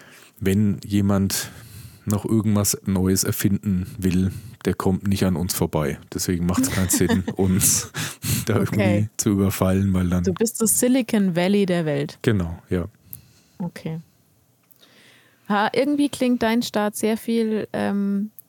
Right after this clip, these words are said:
Speaker 2: interessanter als meiner.
Speaker 1: Mhm.
Speaker 2: Muss ich feststellen. <laughs> Irgendwie auch fantastischer als meiner.
Speaker 1: Ja.
Speaker 2: Ja.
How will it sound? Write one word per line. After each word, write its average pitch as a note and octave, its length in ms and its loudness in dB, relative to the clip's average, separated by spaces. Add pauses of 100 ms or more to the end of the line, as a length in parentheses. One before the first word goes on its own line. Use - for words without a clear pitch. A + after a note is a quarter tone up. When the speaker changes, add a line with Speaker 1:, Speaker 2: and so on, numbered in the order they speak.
Speaker 2:
interessanter A3+ 800 0
als - 240 0
meiner. G#3 400 2 (800)
Speaker 1:
Mhm. G#2+ 280 0 (600)
Speaker 2:
Muss - 140 -4
ich B3+ 120 2
feststellen. A3 640 2
<laughs> - 1900 -6
Irgendwie C4 320 2
auch A3+ 120 0
fantastischer A3+ 880 0
als D3 200 -2
meiner. D#3+ 440 -2 (760)
Speaker 1:
Ja. G2+ 200 0 (520)
Speaker 2:
Ja. F3+ 160 0